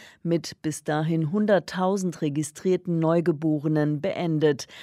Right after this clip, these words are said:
Das rheinland-pfälzische Gesundheitsministerium hatte sich aus der Finanzierung verabschiedet. Allein konnte die Unimedizin die aufwendige Detaildokumentation nicht stemmen.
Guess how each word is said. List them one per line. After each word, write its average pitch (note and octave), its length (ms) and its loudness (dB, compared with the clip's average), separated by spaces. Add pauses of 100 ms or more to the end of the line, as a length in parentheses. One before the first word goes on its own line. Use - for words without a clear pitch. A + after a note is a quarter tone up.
(140)
Das D#3 260 -2
rheinland-pfälzische D#3+ 960 0
Gesundheitsministerium E3+ 1500 0
hatte F#3 220 -2
sich F3 260 -6
aus E3 160 -2
der F#3+ 120 -4
Finanzierung G3+ 720 -2
verabschiedet. E3+ 840 0 (320)
Allein G3 460 2
konnte F3 360 -4
die D3 160 -4
Unimedizin F3+ 920 0
die F3 160 -4
aufwendige D#3 640 -2
Detaildokumentation D#3 1500 -2
nicht F#3+ 220 -4
stemmen. C3+ 560 -4